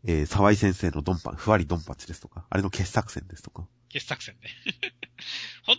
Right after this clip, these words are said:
Speaker 2: 当に変わってるからね、びっくりするよね、あれ。<laughs>
Speaker 1: 他にもいろいろまだ読んでないやつもありますからね。まあ、本誌関係ですと、あとまあ、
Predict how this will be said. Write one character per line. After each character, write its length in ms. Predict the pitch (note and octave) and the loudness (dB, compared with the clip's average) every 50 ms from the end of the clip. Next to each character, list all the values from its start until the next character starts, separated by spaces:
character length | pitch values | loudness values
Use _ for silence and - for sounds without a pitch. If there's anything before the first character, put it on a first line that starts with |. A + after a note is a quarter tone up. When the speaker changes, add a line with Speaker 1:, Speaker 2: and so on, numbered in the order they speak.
| - - | 2 2
Speaker 2:
当 80 | C#4+ | 0
に 80 | C4 F4+ | 2 4
変 100 | - A#3+ | 6 6
わ 60 | B3 | 6
っ 60 | - - | 6 4
て 80 | C4 | 2
る 80 | - - | 0 2
か 100 | - - | 0 0
ら 80 | G2+ | 0
ね、 160 | F#2+ G2+ - - | -2 -6 -4 -4
び 60 | - - | -4 0
っ 40 | |
く 80 | - F#4+ | 0 0
り 40 | F4 | 0
す 80 | - | 0
る 80 | - - | -4 -8
よ 40 | - | -6
ね、 80 | - | -4
あ 20 | - | -4
れ。 80 | - - | -4 -2
<laughs> 1120 | - A#4 - G#4+ - - - A4+ - _ - - - _ - - _ _ _ - - - - | -2 0 0 0 0 0 -2 -4 -2 _ -6 -6 -6 _ -20 -20 _ _ _ -18 -18 -16 -8
Speaker 1:
他 200 | - - B2 B2 | -4 -2 -2 0
に 140 | A#2 A#2 A#2+ | -2 -2 -2
も 180 | G#2+ G2+ F2 | 0 0 0
い 60 | F2+ F#2+ | 2 2
ろ 120 | G#2 G#2 | 2 2
い 20 | |
ろ 80 | G#2+ G2+ | 4 4
ま 100 | F#2+ B2+ | 6 6
だ 80 | B2+ A2+ | 6 6
読 140 | A#2+ C#3 | 6 4
ん 40 | C3 | 2
で 80 | A2 G#2 | 2 4
な 80 | A2 | 4
い 20 | G#2 | 4
や 100 | F2 D#2 | 4 4
つ 100 | - - | 2 -2
も 60 | C#2+ | -6
あ 40 | C#2+ | -4
り 60 | D2+ | -4
ま 80 | D#2+ D#2+ | -6 -6
す 100 | - - | -8 -8
か 80 | C#2 | -8
ら 120 | C#2+ C#2+ D2+ | -8 -6 -6
ね。 360 | D2+ D2+ D#2 D#2 D#2 D#2 D#2 - | -4 -4 -4 -4 -4 -4 -4 -4
ま 80 | F2 D#2+ | -2 -2
あ、 40 | D#2 D#2 D#2+ E2 | -2 -2 -4 -4
本 260 | - - G2 G2 G2 | -2 -2 -2 -2 -2
誌 160 | G2 - - | -4 -8 -4
関 220 | - G#2 G2+ F#2 F2 | 0 0 0 0 0
係 280 | - - - E2+ E2 | -2 -2 0 0 2
で 120 | E2+ F2 E2+ | 2 0 -2
す 120 | - - | -2 -2
と、 120 | - E2+ E2+ | -2 0 0
あ 60 | F2+ | 0
と 140 | - E2 D#2+ | 0 -2 0
ま 680 | E2+ D#2+ D#2 D#2 D2+ D#2+ E2 F2 F#2 F2+ F2 - - - | 2 2 2 2 2 0 0 0 -2 -2 -4 -6 -10 -14
あ、 80 | - | -16